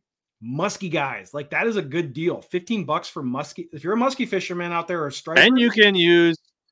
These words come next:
Speaker 2: Rakuten and get another three percent back.
Speaker 1: So if I was a musky guy, I would be buying all of the eighty pound braid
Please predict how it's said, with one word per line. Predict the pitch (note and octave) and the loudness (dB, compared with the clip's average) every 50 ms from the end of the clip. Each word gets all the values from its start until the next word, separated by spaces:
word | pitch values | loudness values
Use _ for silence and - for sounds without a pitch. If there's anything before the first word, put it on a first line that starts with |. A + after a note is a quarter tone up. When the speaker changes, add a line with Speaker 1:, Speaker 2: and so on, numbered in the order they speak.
| _ _ _ _ - - | _ _ _ _ 4 8
Speaker 2:
Rakuten | B2+ D#3+ - - C3 - C3+ A2+ A2+ B2 C#3+ B2 | 8 8 8 6 2 2 4 4 4 4 2 0
and | G#2+ G#2 | -2 2
get | A2 B2 A#2 | 4 4 4
another | A#2 A#2+ B2 A#2 G#2+ - - | 6 6 6 4 4 2 -2
three | - E3 | -6 -4
percent | E3+ - C3+ - - F#3 F#3+ F#2+ | -4 -4 -2 0 0 0 0 0
back. | - F2+ - - - - - - _ _ - _ _ _ _ _ _ _ _ _ _ _ _ _ _ _ _ _ _ _ _ _ _ _ _ _ _ _ _ _ _ _ _ _ _ _ _ _ - _ _ - - - - - - - _ _ _ _ _ _ _ _ _ _ _ _ _ _ _ _ _ _ - - _ | -4 -4 -4 -4 -8 -8 -10 -10 _ _ -20 _ _ _ _ _ _ _ _ _ _ _ _ _ _ _ _ _ _ _ _ _ _ _ _ _ _ _ _ _ _ _ _ _ _ _ _ _ -20 _ _ -16 -14 -14 -14 -14 -18 -20 _ _ _ _ _ _ _ _ _ _ _ _ _ _ _ _ _ _ -20 -20 _
Speaker 1:
So | - - - A3+ A3 G#3 G3+ - - _ _ _ _ _ _ _ _ _ _ - - _ _ _ _ _ - | -4 2 4 6 6 6 4 0 -10 _ _ _ _ _ _ _ _ _ _ -20 -20 _ _ _ _ _ -8
if | F#3 F#3 G#3+ | -2 4 6
I | G#3+ C#4+ F4 | 6 6 6
was | F#4+ E4+ | 6 4
a | E4+ | 4
musky | D#4+ D#4 D#4 - - C4+ A3 | 4 4 2 2 2 -2 0
guy, | F3+ F3 D#3 D3 C#3+ - | 2 2 2 2 0 -2
I | D#3 F#3 | -2 -2
would | B3+ C4+ B3+ G3+ | -2 -2 -2 -2
be | A#3 G3+ | -2 0
buying | E3 G3+ G3 G3 G3+ F#3+ F3 - - | 4 6 6 6 6 2 -2 -6 -2
all | E3+ D#3+ F3+ G3 F#3+ F#3+ | 0 2 4 4 4 4
of | F3+ D#3+ | 2 0
the | D#3 E3 - E3+ | -2 -6 -4 -2
eighty | E3 E3 E3 D#3+ | -2 -2 -4 -4
pound | E3+ F3 D3+ D3 C#3+ C3 | -4 -6 -6 -6 -6 -8
braid | C3+ C#3 C#3+ C#3 C3 C3 C3 B2+ | -8 -8 -8 -8 -8 -12 -14 -16